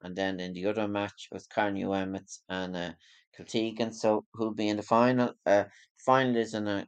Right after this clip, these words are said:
in October sometime. So them two matches, uh, one is played at five o'clock on Saturday, and the other match then is played on Sunday. So Bray are playing on Saturday, I think, Bray and Glenealy and Aughrim, and it'd be interesting to see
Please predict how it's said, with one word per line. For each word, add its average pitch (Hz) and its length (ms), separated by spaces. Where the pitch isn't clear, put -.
in 101 180
October 113 480
sometime. 104 600
So 107 240
them 117 220
two 113 180
matches, 104 460
uh, 98 180
one 110 240
is 107 140
played 104 260
at 92 120
five 98 300
o'clock 95 340
on 90 140
Saturday, 110 720
and 87 120
the 98 100
other 101 160
match 98 380
then 95 200
is 90 220
played 98 240
on 90 100
Sunday. 110 460
So 104 280
Bray 117 340
are 113 60
playing 104 300
on 98 80
Saturday, 117 460
I 113 60
think, 113 280
Bray 107 340
and 95 200
Glenealy 98 560
and 95 120
Aughrim, 120 420
and 98 280
it'd 98 160
be 101 120
interesting 107 420
to - 40
see 98 260